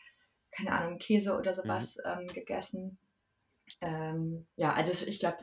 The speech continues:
Speaker 1: also Fisch und Fleisch, wei-, weiß ich gar nicht mehr, wann ich das das letzte Mal gegessen hab.
Speaker 2: Mhm.
Speaker 1: Ist auf jeden Fall schon eine ganze Ecke her. Aber ja, so, so Milchprodukte, Käse und so weiter, ähm, ist mir auch oft noch schwer gefallen,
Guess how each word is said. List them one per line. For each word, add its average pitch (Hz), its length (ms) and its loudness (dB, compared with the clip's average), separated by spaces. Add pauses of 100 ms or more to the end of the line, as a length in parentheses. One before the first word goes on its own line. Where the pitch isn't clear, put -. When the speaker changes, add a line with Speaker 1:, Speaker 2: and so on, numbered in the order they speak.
Speaker 1:
also 160 200 -2
Fisch 233 220 4
und 170 120 -4
Fleisch, - 340 0
wei-, 165 200 -2
weiß 175 220 -2
ich - 60 -18
gar 185 120 0
nicht 196 120 -4
mehr, 180 100 -2
wann 180 80 0
ich 185 60 -8
das - 100 -8
das - 80 -18
letzte 180 240 -8
Mal 175 120 -4
gegessen 170 380 -8
hab. 180 140 -8 (160)
Speaker 2:
Mhm. 104 80 -2
Speaker 1:
Ist 107 140 -6
auf 160 80 0
jeden 185 120 0
Fall 175 100 -2
schon 175 100 -2
eine 156 80 0
ganze 220 240 8
Ecke 214 220 2
her. 208 360 4 (420)
Aber 180 220 8
ja, 165 160 8
so, 175 300 6
so 196 120 4
Milchprodukte, 214 1000 8
Käse 220 440 4
und 196 200 4
so 190 160 -4
weiter, 185 640 -2
ähm, 170 340 -8 (380)
ist - 180 -2
mir 180 280 2
auch - 240 -10
oft - 280 -2
noch - 280 -4
schwer 226 320 8
gefallen, 269 580 2